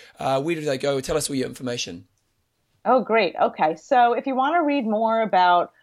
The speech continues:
Speaker 2: what I do, uh, and connect with me, my website for my business is w w w dot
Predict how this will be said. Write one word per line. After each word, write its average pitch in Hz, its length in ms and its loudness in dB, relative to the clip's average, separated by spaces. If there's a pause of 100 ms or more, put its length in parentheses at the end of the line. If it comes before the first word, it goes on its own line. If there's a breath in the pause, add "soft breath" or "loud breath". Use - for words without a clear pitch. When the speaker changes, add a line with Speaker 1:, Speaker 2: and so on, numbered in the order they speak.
(120)
Speaker 2:
what 190 180 2
I 196 140 4
do, 175 500 0 (280 soft breath)
uh, 170 360 -2
and 180 360 -2
connect 208 320 -2
with 220 160 -4
me, 175 320 0
my 185 460 2
website 208 640 0
for 208 100 -8
my 185 140 -2
business 175 640 -4
is 165 340 4
w 185 380 0
w 180 340 2
w 165 380 0
dot 160 340 2